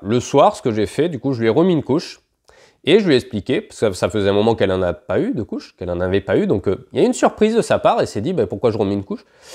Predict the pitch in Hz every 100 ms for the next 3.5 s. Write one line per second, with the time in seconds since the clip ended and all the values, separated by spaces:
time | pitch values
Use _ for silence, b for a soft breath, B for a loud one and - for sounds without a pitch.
0 | B - 98 135 185 120 151 - - _
1 | _ _ _ _ _ _ _ - 92 101
2 | 123 180 196 190 170 - 135 107 165 302
3 | - 147 185 -